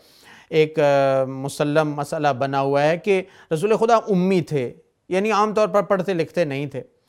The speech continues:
انہوں نے کہا یہ اس کی وجہ جو ہے اشتباہ تفسیری ہے، یعنی انہوں نے تفسیر میں، مفسرین کے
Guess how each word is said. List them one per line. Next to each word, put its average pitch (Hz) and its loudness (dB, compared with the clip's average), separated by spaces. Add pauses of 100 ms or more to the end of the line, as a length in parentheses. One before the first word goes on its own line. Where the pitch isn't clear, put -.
(320)
انہوں 254 -2
نے 262 0
کہا 277 4
یہ 262 2
اس 208 -8
کی 240 -4
وجہ 180 2
جو 214 2
ہے 190 4 (680)
اشتباہ 180 2 (180)
تفسیری 131 -4
ہے، 101 -14 (500)
یعنی 190 -2
انہوں 233 2
نے 226 0 (760)
تفسیر 226 2
میں، 156 0
مفسرین 202 0
کے 170 2